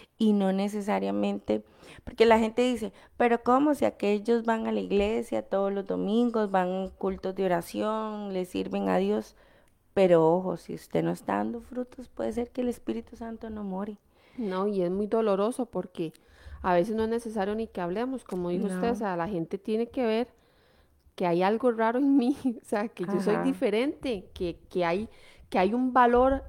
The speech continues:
Speaker 2: agregado en mí, hay, hay la esencia de Dios que está en mí. Y Stephanie, ya lastimosamente el tiempo se nos está yendo, pero yo quisiera ver a-, al Espíritu Santo como nuestro abogado, que
Speaker 1: Sí,
Speaker 2: también
Speaker 1: amén.
Speaker 2: estuve viendo, ¿verdad?
Speaker 1: Ujú.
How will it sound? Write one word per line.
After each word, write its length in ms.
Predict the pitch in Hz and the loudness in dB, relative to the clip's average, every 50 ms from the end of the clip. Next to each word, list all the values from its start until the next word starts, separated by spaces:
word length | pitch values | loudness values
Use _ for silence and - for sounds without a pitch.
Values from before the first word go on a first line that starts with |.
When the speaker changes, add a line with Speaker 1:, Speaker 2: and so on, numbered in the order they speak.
| - | 0
Speaker 2:
agregado 760 | - 208 208 208 196 202 196 190 180 175 190 196 214 240 262 | 2 2 2 2 0 0 0 0 0 2 2 2 2 2 2
en 200 | 269 269 277 277 | 0 0 0 -2
mí, 280 | 269 247 240 240 240 240 | -2 0 0 0 0 0
hay, 500 | 220 190 185 185 196 208 220 226 233 233 _ - - - - - - - | 0 0 -2 -2 -4 -4 -4 -6 -6 -6 _ -14 -20 -20 -20 -20 -2 2
hay 180 | 190 180 196 | 4 4 4
la 220 | 220 226 247 233 233 | 4 4 4 4 4
esencia 720 | 220 220 - - 226 220 233 254 262 262 - 277 269 262 | 4 0 0 2 2 2 2 2 -2 -2 -2 -2 0 0
de 80 | 254 240 | 0 0
Dios 360 | 240 226 240 240 254 - - | 2 2 2 2 0 -2 -4
que 100 | - 233 | -8 -8
está 200 | 208 - - 220 | -6 -2 -2 -2
en 160 | 220 233 240 | 0 0 0
mí. 220 | 233 233 233 254 - - - - - - - - - | 0 -2 -2 -4 -6 -12 -20 -20 -20 -20 -20 -20 -10
Y 240 | - 220 220 214 202 | -6 0 2 2 2
Stephanie, 560 | 208 - - 208 214 247 262 269 269 - - _ - 202 214 - | 2 2 -2 0 0 0 -2 -2 -4 -8 -8 _ -12 -12 -12 -16
ya 420 | - - 170 - 196 196 214 240 240 - | -20 -8 0 2 2 4 4 2 -2 -2
lastimosamente 840 | 220 240 233 233 - - 208 208 202 202 240 233 233 247 247 - 254 | -4 -4 -4 -4 -4 -4 0 0 0 2 2 0 0 0 0 0 -2
el 80 | 240 | -2
tiempo 300 | 220 - 226 220 220 254 | 0 -2 -2 -2 -2 -2
se 80 | 247 254 | -2 0
nos 180 | 240 226 220 220 | 0 0 -2 -4
está 240 | 190 196 - 202 | -8 -6 -4 -6
yendo, 360 | 196 196 226 226 233 233 247 240 | -2 -2 -2 -2 0 -2 -4 -6
pero 360 | _ 233 220 214 202 190 - - _ - _ _ _ | _ -4 -4 -2 -4 -4 -6 -12 _ -20 _ _ _
yo 280 | - - 180 208 196 196 | -20 -6 -4 -4 -4 -4
quisiera 460 | - 240 240 - - 240 226 240 240 | -4 -8 -8 -2 -2 0 0 2 2
ver 260 | 233 226 233 240 - - | 2 0 0 -2 -4 -8
a-, 100 | - - _ _ _ | -12 -18 _ _ _
al 180 | - 196 196 196 | -6 -6 -4 -4
Espíritu 520 | 196 196 - _ 190 196 233 226 - 240 | -4 -6 -6 _ -6 -6 -6 -6 -8 -6
Santo 360 | 233 233 202 202 202 - 233 233 | -4 -2 -4 -4 -4 -6 -10 -8
como 220 | - 233 226 220 | -6 -6 -4 -4
nuestro 340 | 214 202 196 196 - - 185 | -2 -4 -6 -6 -6 -6 -4
abogado, 600 | 180 175 175 170 170 190 202 220 233 226 220 220 _ | -2 -2 -2 -2 -2 -2 -2 -2 -2 -4 -6 -8 _
que 100 | - - | -12 -12
Speaker 1:
Sí, 40 | _ | _
Speaker 2:
también 300 | - 180 180 - 196 196 | -6 -6 -2 0 0 2
Speaker 1:
amén. 280 | 185 180 180 180 175 175 | 2 2 0 0 -2 -2
Speaker 2:
estuve 200 | - 233 240 240 | 0 0 0 0
viendo, 400 | 240 240 247 254 262 262 233 240 214 | 0 -2 -2 -2 -2 -2 -2 -2 -2
¿verdad? 340 | 196 196 190 202 214 226 220 | 0 0 0 0 0 0 -2
Speaker 1:
Ujú. 300 | 220 208 196 208 208 | -4 -6 -6 -10 -12